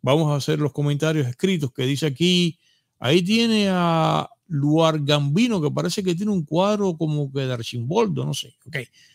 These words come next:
Dice, "Te felicito, Pepe, por tu contenido. Es fundamental para que no caigan en el olvido todos los atropellos del comunismo a nuestra patria, para que los jóvenes tomen el relevo. Gracias."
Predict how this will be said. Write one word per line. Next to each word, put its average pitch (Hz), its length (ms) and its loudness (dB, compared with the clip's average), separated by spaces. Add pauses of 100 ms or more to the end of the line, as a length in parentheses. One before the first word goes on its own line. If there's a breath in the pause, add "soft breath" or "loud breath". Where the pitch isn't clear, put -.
Dice, 143 240 0
"Te - 120 0
felicito, 185 520 0
Pepe, 202 280 2
por 165 260 -4
tu 143 360 0
contenido. 196 680 0 (420)
Es 139 140 -2
fundamental 180 540 0
para 170 200 2
que 147 80 0
no 156 100 0
caigan 180 280 0
en 165 100 0
el 151 60 0
olvido 175 360 2
todos 175 220 0
los 170 160 0
atropellos 151 440 -2
del 151 100 -2
comunismo 147 440 0
a 139 40 -2
nuestra 131 320 -4
patria, 208 440 0 (460)
para 135 220 2
que 131 100 -4
los 127 120 -2
jóvenes 196 920 0
tomen 170 300 0
el 147 80 0
relevo. 190 720 0 (380)
Gracias." - 920 -4